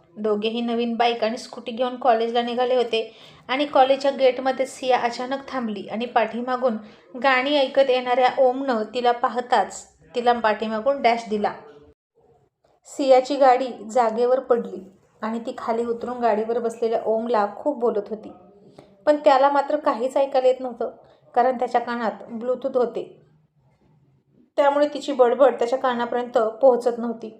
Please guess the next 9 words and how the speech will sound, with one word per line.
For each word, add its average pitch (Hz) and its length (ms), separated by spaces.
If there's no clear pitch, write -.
पण 320 180
तो 320 160
तिच्या 311 240
ओठांची 277 500
होणारी 254 440
हालचाल 214 440
बारीक 220 380
निहाळत 220 340
होता. 202 220